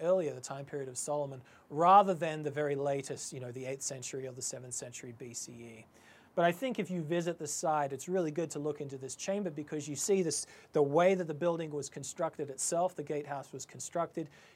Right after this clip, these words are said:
You can see some of the, the remains or a replica of the remains. And then you see some of the work that could potentially still be done,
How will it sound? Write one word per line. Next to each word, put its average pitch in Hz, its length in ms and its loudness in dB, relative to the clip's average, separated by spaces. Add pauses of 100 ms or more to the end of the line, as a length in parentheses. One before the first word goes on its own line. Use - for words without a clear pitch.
You 151 80 -8
can 147 140 -6
see 175 240 0
some 165 260 -2
of 143 160 -6
the, 135 340 -4 (120)
the 139 80 -8
remains 147 500 -4
or 127 120 -8
a 127 40 -8
replica 170 540 -4
of 165 240 -2
the 160 100 -6
remains. 151 560 -6 (480)
And 170 180 2
then 185 140 6
you 190 100 2
see 180 520 4
some 180 200 0
of 170 60 0
the 170 80 0
work 160 300 0
that 151 160 -4
could 147 260 -6 (180)
potentially 156 520 -6
still 151 240 -4
be 139 140 -8
done, 139 360 -4